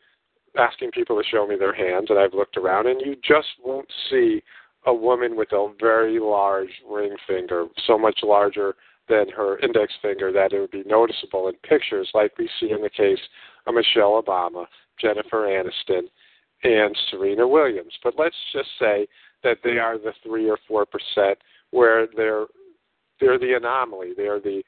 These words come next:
the, the, the, the exception to the rule. We'd have to look at secondary characteristics, and there's other ways to tell, of course, that this is actually a man posing as a woman. These are actually three men posing as women. The filmmakers who made the video,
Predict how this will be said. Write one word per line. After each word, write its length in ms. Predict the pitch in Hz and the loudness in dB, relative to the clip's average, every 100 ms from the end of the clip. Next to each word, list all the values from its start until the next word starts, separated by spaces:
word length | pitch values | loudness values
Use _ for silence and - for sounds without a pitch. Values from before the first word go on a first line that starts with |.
| _ _ _ - | _ _ _ 2
the, 200 | 113 104 | 2 2
the, 180 | 104 98 | -2 -2
the, 260 | 101 107 110 | -2 -2 0
the 140 | 113 107 | 2 0
exception 640 | - - 127 - 120 110 117 | 0 -2 -2 -2 -10 -10 -6
to 60 | |
the 80 | 104 | -4
rule. 520 | 98 104 120 92 69 _ _ _ - | -4 0 0 0 -4 _ _ _ -2
We'd 120 | 139 | 2
have 200 | 131 120 | 2 2
to 80 | 123 | -2
look 160 | 120 113 | -2 -4
at 60 | - | -2
secondary 540 | 117 - 117 113 107 | -2 -2 -2 0 0
characteristics, 800 | - 101 98 - 87 82 - 101 | -2 -2 -2 -4 -6 -6 -6 -2
and 120 | 131 123 | 2 4
there's 180 | 117 | 4
other 240 | 110 113 113 | 2 2 0
ways 220 | 101 101 - | 0 -2 -4
to 80 | 113 | -6
tell, 300 | - 98 98 | -2 0 0
of 60 | - - | -4 -10
course, 300 | 85 82 - - _ - _ _ | -8 -6 -8 -10 _ -20 _ _
that 220 | 107 104 - - - | 4 4 2 -10 -2
this 100 | 120 123 | -2 0
is 160 | 110 | 0
actually 640 | 104 101 - 104 95 92 - _ _ _ | 0 -2 -4 -4 -2 -4 -6 _ _ _
a 60 | 117 | -2
man 480 | 113 117 107 101 110 | 2 2 2 0 -4
posing 440 | - 107 98 98 95 | -2 0 0 -2 -2
as 180 | 92 92 | -2 0
a 80 | 95 | 0
woman. 320 | 117 92 85 | 0 0 -2
These 180 | 98 101 | 0 4
are 140 | 95 | 4
actually 340 | 95 - 101 - | 4 0 -6 -6
three 300 | 110 117 120 | -2 0 0
men 300 | 104 92 92 - _ - | 0 -2 -4 -6 _ 2
posing 460 | 139 135 120 120 | 4 4 2 -2
as 160 | 113 98 101 | -4 -4 -6
women. 320 | 113 104 90 - - | -6 -6 -10 -14 0
The 80 | - - | 0 4
filmmakers 420 | 147 139 123 127 - | 2 2 -2 -4 -6
who 140 | 123 | -2
made 180 | 120 120 | 0 0
the 100 | 117 | 0
video, 580 | 110 120 113 110 107 | 0 0 2 0 -2